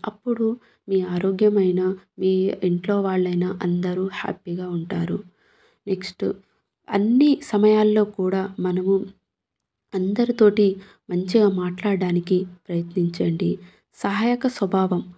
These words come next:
సహాయక స్వభావం అంటే ఏంటి? ఇతరుల పట్ల మనము సహాయం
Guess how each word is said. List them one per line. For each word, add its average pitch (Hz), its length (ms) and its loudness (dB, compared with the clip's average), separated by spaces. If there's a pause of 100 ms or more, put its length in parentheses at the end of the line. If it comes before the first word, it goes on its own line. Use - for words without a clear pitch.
(380)
సహాయక 226 480 -2
స్వభావం 240 380 4
అంటే 226 360 4
ఏంటి? 208 520 2 (380)
ఇతరుల 233 460 2
పట్ల 190 680 -6
మనము 190 480 2 (120)
సహాయం 214 560 0